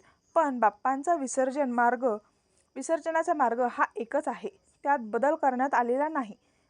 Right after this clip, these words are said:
लालबागच्या बाप्पांचे विसर्जन मिरवणूक अनंत चतुर्थीच्या दिवशी लालबागच्या बाजारपेठेतून निघते. नंतर ती डॉक्टर बाबासाहेब आंबेडकर मार्गाला भारत माताच्या इथून वळसा घालून पुन्हा लालबाग मार्केट नाक्यावर घे-,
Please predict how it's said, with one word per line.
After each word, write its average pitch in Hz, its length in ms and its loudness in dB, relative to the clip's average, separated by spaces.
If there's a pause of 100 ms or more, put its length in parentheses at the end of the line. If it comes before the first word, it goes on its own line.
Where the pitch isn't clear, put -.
लालबागच्या 220 600 0
बाप्पांचे 233 480 0
विसर्जन 254 560 -2
मिरवणूक 240 640 -2
अनंत 285 420 -4
चतुर्थीच्या 277 520 -4
दिवशी 240 460 -6
लालबागच्या 220 540 0
बाजारपेठेतून 240 880 -2
निघते. - 240 -10 (500)
नंतर 240 440 4
ती 285 300 -6
डॉक्टर 233 420 0
बाबासाहेब 247 720 2
आंबेडकर 233 480 -2
मार्गाला 240 480 0
भारत 220 460 -2
माताच्या 240 640 -2 (500)
इथून 269 400 -4 (220)
वळसा 240 480 2
घालून 262 360 -2
पुन्हा 262 480 -2
लालबाग 220 480 2
मार्केट 262 480 -2
नाक्यावर 294 560 0
घे-, 277 260 -6